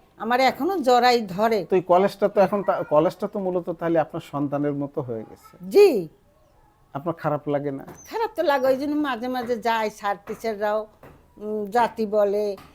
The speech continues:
Speaker 2: মাঝে
Speaker 1: আসবে।
Speaker 2: মাঝে আপনার সন্তানকে দেখতে যান?
Speaker 1: হ্যাঁ,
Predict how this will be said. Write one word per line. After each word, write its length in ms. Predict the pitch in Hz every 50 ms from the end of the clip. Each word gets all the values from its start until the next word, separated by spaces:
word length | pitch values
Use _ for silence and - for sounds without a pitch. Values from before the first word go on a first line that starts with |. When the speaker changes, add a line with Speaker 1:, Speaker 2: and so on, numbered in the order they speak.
| _ _
Speaker 2:
মাঝে 320 | - - 135 135 143 143 156
Speaker 1:
আসবে। 20 |
Speaker 2:
মাঝে 260 | - 143 139 143 170
আপনার 220 | 160 156 - 160 160
সন্তানকে 520 | - - 151 151 143 - 156 151 - 160
দেখতে 380 | 143 131 139 139 - _ 165 156
যান? 220 | 165 156 135 113 - - - - - - -
Speaker 1:
হ্যাঁ, 480 | 185 220 233 226 220 214 180 156 156